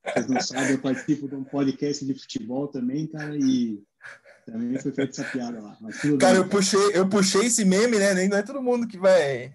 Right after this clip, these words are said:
Speaker 2: que vai recuperar essa, essa, essa referência.
Speaker 1: Mas é isso aí, cara. Estamos aí pro nosso quarto episódio, sempre tentando melhorar aí pra, pra galera poder curtir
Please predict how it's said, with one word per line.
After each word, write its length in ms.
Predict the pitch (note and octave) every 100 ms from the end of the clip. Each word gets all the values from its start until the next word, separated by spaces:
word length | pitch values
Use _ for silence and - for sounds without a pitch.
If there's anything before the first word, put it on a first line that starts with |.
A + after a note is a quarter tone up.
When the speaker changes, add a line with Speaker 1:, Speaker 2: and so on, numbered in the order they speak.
| _ _ _ _
Speaker 2:
que 80 | -
vai 120 | E3+
recuperar 520 | F3 E3+ - D#3 C#3 C3+
essa, 440 | - B2 - -
essa, 480 | - - B2+ A2+ C#3 _ _ _
essa 100 | -
referência. 640 | F3 D#3 E3+ C#3+ B2 - _ _ _ _ _ _ _ _ _ _ _ _ _ _ _ _ _ _ _
Speaker 1:
Mas 220 | G#2+ G#2+
é 80 | A#2
isso 180 | B2+ F#3
aí, 220 | D#3 C#3
cara. 160 | A2 G2
Estamos 420 | - A#2 B2 A#2+
aí 320 | A2+ B2 C#3
pro 380 | B2+ A2 G2+ - _ -
nosso 260 | A2 - -
quarto 320 | A#2 A#2+ -
episódio, 560 | A2+ G#2+ A#2 D3 C#3+ - _ _ _ _ _ _ -
sempre 300 | - C#3+ C#3+
tentando 260 | C#3+ C#3+
melhorar 500 | C3+ B2 A#2 A#2 C3+
aí 180 | C3 C#3+
pra, 320 | D3 C#3+ C3+ -
pra 140 | C3+ C3+
galera 340 | B2 B2+ C3+
poder 600 | B2 A2+ B2 B2 A2+ G2+ _
curtir 580 | - A2 - C3 C#3+ D3